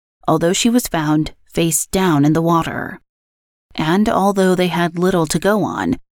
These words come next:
John continued digging into the case. Sandy's blood alcohol level did not match Tom's statement that they had several drinks that night.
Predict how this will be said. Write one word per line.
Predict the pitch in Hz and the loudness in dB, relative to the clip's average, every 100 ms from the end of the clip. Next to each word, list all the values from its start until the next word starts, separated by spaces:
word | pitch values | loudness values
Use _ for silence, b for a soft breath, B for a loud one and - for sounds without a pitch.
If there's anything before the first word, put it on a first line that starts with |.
| _ _ - | _ _ -2
John | 190 214 233 | 0 2 2
continued | - 202 - 208 190 185 - | 2 0 2 2 4 2 0
digging | 190 165 127 | 0 2 2
into | 135 156 | 2 0
the | 160 | -2
case. | - 190 147 - - - _ _ _ _ _ | -2 -2 -2 -2 -2 -4 _ _ _ _ _
Sandy's | - 180 180 170 165 | -4 0 2 0 -2
blood | 156 170 160 | -2 -2 0
alcohol | 190 202 185 165 147 | 0 0 0 0 0
level | 127 139 151 - | 0 0 -2 0
did | - 214 | -2 2
not | 202 208 240 233 | 4 4 4 2
match | 151 113 - - | -2 -4 -4 -2
Tom's | 165 147 147 | 0 0 0
statement | - 196 139 120 135 | 0 -2 -2 -2 -2
that | 156 - - | -2 -2 -2
they | 170 | -2
had | 170 160 | 0 -2
several | - 196 180 165 156 | -2 -2 0 -2 -2
drinks | - 202 151 - | -2 0 0 -2
that | 147 | -4
night. | 120 - - | -6 -6 -8